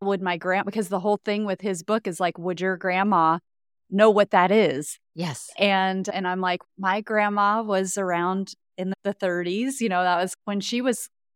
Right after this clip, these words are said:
Speaker 1: becoming, she was a young mom or not, not yet, but, but that was her era, you know, and, uh, but it sounds like she would have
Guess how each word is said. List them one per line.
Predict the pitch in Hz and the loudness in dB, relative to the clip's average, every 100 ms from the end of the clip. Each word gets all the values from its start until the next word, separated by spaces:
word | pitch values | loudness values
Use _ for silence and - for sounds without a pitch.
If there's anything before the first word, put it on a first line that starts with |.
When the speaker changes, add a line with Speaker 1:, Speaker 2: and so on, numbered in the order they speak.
| _ _ _ _ _ _ _ | _ _ _ _ _ _ _
Speaker 1:
becoming, | 196 165 190 180 170 170 | -8 -2 -2 -2 -4 -6
she | 175 208 | -6 -6
was | 180 175 | -6 -4
a | |
young | 175 175 | -4 -2
mom | 170 156 175 | -2 -2 -2
or | 170 - | -2 -4
not, | 170 160 - - | -2 -2 -4 -10
not | 160 - | -12 -10
yet, | - - - - | -8 -8 -8 -4
but, | 165 - _ _ _ _ _ - | -4 -4 _ _ _ _ _ -6
but | 196 | 2
that | 220 208 | 4 4
was | 202 | 2
her | 190 208 | 0 0
era, | 143 175 160 165 | 0 0 2 0
you | 214 208 | 0 -2
know, | 185 180 196 | -2 -2 -2
and, | 202 196 196 190 185 | -2 -2 -2 -2 -2
uh, | 190 | 0
but | 220 208 | 2 4
it | 202 | 4
sounds | - 220 240 | 2 2 4
like | 233 190 | 4 2
she | - - 247 | 0 0 0
would | 233 226 190 | 2 2 2
have | 185 180 | -2 -6